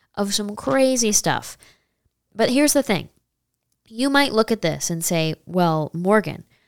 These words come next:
weren't the Trump kids under investigation?" You guys, there's a big difference between a politicized investigation from one side that has Trump derangement syndrome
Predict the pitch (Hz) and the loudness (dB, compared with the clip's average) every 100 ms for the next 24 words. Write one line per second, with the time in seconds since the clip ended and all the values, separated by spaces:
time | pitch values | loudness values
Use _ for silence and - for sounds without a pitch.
0 | _ _ _ - 180 220 196 - 175 - | _ _ _ -6 0 2 0 -4 -6 -2
1 | 185 185 - - 208 196 - 202 202 196 | -2 -2 -4 -2 0 0 -2 0 0 0
2 | 202 - 202 208 214 247 254 - _ _ | 0 0 0 0 0 -2 -4 -12 _ _
3 | _ _ _ _ _ - 190 165 170 - | _ _ _ _ _ -6 -2 2 2 2
4 | 165 151 160 175 170 156 175 185 - 165 | 0 0 0 0 0 -2 -2 -4 -4 -6
5 | - 160 147 151 - 160 156 160 - 165 | -4 -6 -4 -8 -6 -4 -2 0 0 0
6 | 160 - 156 156 - 151 147 151 - 185 | -2 -4 -4 -2 -2 -4 -4 -2 -2 -2
7 | 196 196 170 156 156 156 151 151 170 160 | -4 -4 -4 -2 -2 -2 0 0 -2 -4
8 | 139 151 147 - 160 156 151 143 151 - | -4 -4 -4 -4 -4 -4 -6 -4 -4 -4
9 | 208 - 233 254 262 | -2 -2 0 0 -2